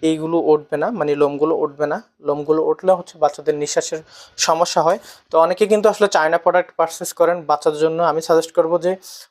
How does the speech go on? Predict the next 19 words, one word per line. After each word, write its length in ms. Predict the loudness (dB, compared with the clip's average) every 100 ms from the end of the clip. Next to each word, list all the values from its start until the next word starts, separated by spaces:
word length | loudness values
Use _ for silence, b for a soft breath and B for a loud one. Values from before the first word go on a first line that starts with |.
| -2
অরিজিনাল 380 | 0 0 -4 -4
গুড 280 | 0 -2
বেবি 340 | 2 2 2 0
ব্র্যান্ডের 460 | 2 0 4 2 2 0
অরিজিনাল 480 | 0 0 0 2 2 -2 _ _
কোরিয়ান 320 | 0 2 0
প্রোডাক্টটা 400 | 2 2 2 0
ইউজ 260 | -2 -2 -8
করেন। 280 | -6 -4 -2
আসলে 280 | -4 2 2
আপনার 300 | 2 -2 -6
সোনামণির 480 | -4 -2 -2 -4
জন্য 340 | -2 0 0 -2 b b b _ _
একশো 280 | -6 -6 -2
টাকা, 240 | 0 2 2
দুইশো 260 | 0 0
টাকা 220 | 0 2
বেশি 380 | 0 -2 -2 -2
গেলেও 320 | 2 4 4